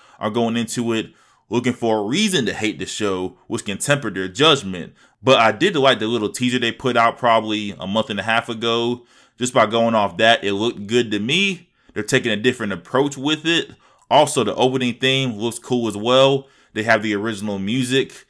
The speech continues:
and they actually have some of the villains in the intro as well, unlike in the original.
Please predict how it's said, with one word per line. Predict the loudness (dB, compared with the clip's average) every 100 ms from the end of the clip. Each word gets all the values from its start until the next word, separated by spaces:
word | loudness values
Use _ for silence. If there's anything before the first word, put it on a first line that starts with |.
| _ -8
and | 0
they | 4
actually | 4 2 0
have | 0 0
some | -2 -2 0 -4 -10 -6
of | -4
the | -4
villains | -2 2 2 0 -4 -8 -14 _ -8
in | -6
the | -4
intro | -4 -4 -4
as | -2
well, | 2 4 4 2 -6 _ -4
unlike | -2 2 0 0
in | -4
the | -2
original. | 0 0 -2 -4 -6 -8